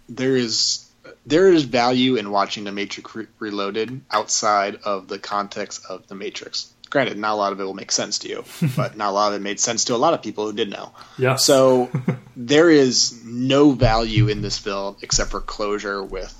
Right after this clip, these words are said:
Speaker 1: the trilogy.
Speaker 2: It depends entirely
Speaker 1: They're
Speaker 2: upon the other two, yeah. Like, the second one, it's a sort of simplistic way to look at it, but the second one's pure action, the third one's pure story is kind of the quickest way to sum them up, even though the second one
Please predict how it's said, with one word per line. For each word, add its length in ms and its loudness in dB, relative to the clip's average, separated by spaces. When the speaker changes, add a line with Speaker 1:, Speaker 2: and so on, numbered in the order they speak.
Speaker 1:
the 80 -14
trilogy. 420 -14
Speaker 2:
It 160 0
depends 420 2
entirely 520 2
Speaker 1:
They're 120 0
Speaker 2:
upon 220 -4
the 100 -8
other 120 -10
two, 300 -12
yeah. 120 -14
Like, 240 -4
the 100 4
second 380 2
one, 300 2
it's 200 -4
a 100 -4
sort 280 2
of 120 -6
simplistic 600 2
way 140 -2
to 100 -4
look 200 -4
at 80 -2
it, 120 -4
but 100 -8
the 80 -12
second 300 -2
one's 140 -6
pure 300 -2
action, 380 -4
the 60 -8
third 260 -6
one's 180 -10
pure 240 -8
story 540 -6
is 320 -8
kind 420 -8
of 380 -12
the 220 -8
quickest 540 2
way 220 2
to 120 -8
sum 280 -6
them 140 -6
up, 180 -6
even 180 2
though 140 2
the 80 -2
second 340 -4
one 220 -6